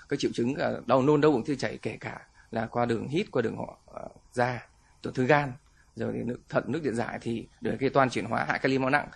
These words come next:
theo với một cái bệnh cảnh toan hóa ống thận típ một hoặc típ hai. À, à, về máu có thể có giảm bạch cầu, giảm hồng cầu, à,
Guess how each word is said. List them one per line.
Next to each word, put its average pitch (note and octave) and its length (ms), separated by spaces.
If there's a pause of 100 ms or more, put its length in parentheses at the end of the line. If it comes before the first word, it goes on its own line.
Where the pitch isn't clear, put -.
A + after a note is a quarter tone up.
(160)
theo C3 120
với C3+ 180
một C#3 100
cái C3+ 100
bệnh B2 140
cảnh - 200
toan B2+ 200
hóa B2 140
ống B2+ 160
thận - 240
típ D#3 160
một A#2+ 120
hoặc A2 120
típ C#3+ 120
hai. C3 200 (320)
À, A#2 160 (880)
à, A2+ 140
về A#2 140
máu A#2 220
có D#3 120
thể - 120
có A#2+ 80
giảm A#2+ 180
bạch A2+ 140
cầu, A2+ 260
giảm A2 160
hồng A2+ 120
cầu, A2 240 (640)
à, - 60